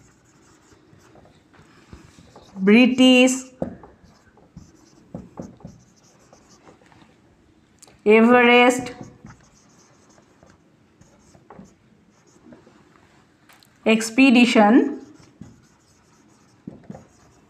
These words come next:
expedition on nineteen fifty-three।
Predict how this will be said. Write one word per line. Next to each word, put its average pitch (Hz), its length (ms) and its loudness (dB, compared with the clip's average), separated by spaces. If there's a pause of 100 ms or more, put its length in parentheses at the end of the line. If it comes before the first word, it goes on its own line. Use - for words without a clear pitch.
(2000)
expedition 240 960 0 (500)
on 214 220 4 (240)
nineteen 208 640 2 (240)
fifty-three। 233 1120 0